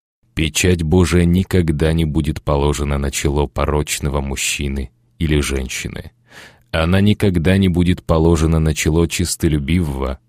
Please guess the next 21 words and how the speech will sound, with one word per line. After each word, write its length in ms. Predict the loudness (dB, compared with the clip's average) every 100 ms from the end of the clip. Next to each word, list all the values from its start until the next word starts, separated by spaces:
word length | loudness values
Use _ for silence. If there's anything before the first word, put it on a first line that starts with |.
| -4
любящего 800 | 0 2 2 -2 -2 -2 0 0
мир 280 | -2 -4
человека. 760 | -6 -4 -2 -2 -4 -8 -12 -16 -18 _ _ _ -20 -20 _
Она 300 | -2 0 2
никогда 580 | 2 0 0 0 2 2
не 140 | 2 2
будет 360 | 0 0 -2
положена 560 | 0 2 2 2 0 0
на 160 | 0
чело 300 | -2 0 2
людей 540 | 2 0 0 -2 -2 -6 -6
со 260 | -2 2
лживым 540 | 2 0 -2 0 0 0
языком 640 | -2 -2 -4 -2 -2 -2 -4
и 100 | -8
коварным 680 | -2 -2 0 -2 -4 -6 -2
сердцем. 720 | -2 0 -4 -6 -10 -12 -20 _ _ _ _ _ _ -8
Все, 380 | -2 0 2 0
кто 220 | -2 -2
получит 580 | 2 2 2 0 -4 -4
печать, 640 | -6 -2 0 0 -2